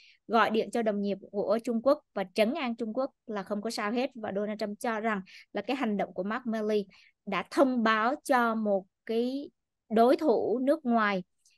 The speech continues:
về cái tư duy, về cái suy nghĩ của Tổng thống Hoa Kỳ thì đó là tội phản quốc và đáng bị xử tử. Và Mark Milley trong cái bài phát biểu rời khỏi chủ tịch hội, gọ-, rời, rời khỏi cái chức vụ chủ tịch Hội đồng Tham mưu trưởng Liên, Liên quân Hoa Kỳ,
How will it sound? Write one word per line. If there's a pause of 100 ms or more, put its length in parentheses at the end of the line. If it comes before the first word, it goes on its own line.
(140)
về
cái
tư
duy,
về
cái (160)
suy
nghĩ
của
Tổng
thống
Hoa
Kỳ
thì
đó
là
tội
phản
quốc (180)
và
đáng
bị
xử
tử. (920)
Và
Mark
Milley
trong
cái
bài
phát
biểu
rời
khỏi
chủ
tịch (140)
hội,
gọ-,
rời, (160)
rời
khỏi
cái
chức
vụ
chủ
tịch
Hội
đồng
Tham
mưu
trưởng
Liên,
Liên
quân
Hoa
Kỳ,